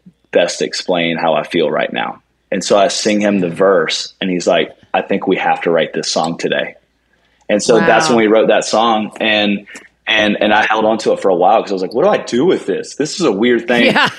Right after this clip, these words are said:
Speaker 2: yeah.
Speaker 1: to put out," you know? And so, yeah, it was, I couldn't have written that song. I couldn't have finished that song if it wasn't for
Speaker 2: Yeah.
Speaker 1: collaboration. So, and here's the thing. Here's the beautiful thing.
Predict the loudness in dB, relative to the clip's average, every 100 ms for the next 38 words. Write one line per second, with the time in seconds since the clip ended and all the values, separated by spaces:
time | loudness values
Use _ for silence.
0 | -4 -2 -4 -2 -4 -2 0 0 2 2
1 | 4 4 2 0 -4 -6 -6 -4 -4 -6
2 | -10 _ -12 -10 -2 0 0 -2 -2 0
3 | 0 0 -2 0 -2 -2 -4 -2 -4 -2
4 | -4 -2 -2 0 -4 0 0 0 -2 -2
5 | 0 0 -2 -2 0 0 0 0 -2 -2
6 | -2 -2 -4 -2 0 -2 -4 -8 -4 -2
7 | -4 -2 0 2 2 2 0 -2 -4 -2
8 | -2 -2 _ -20 -6 -2 0 2 2 2
9 | 0 -4 -8 _ 0 0 0 -2 -2 -2
10 | -4 -2 0 0 -4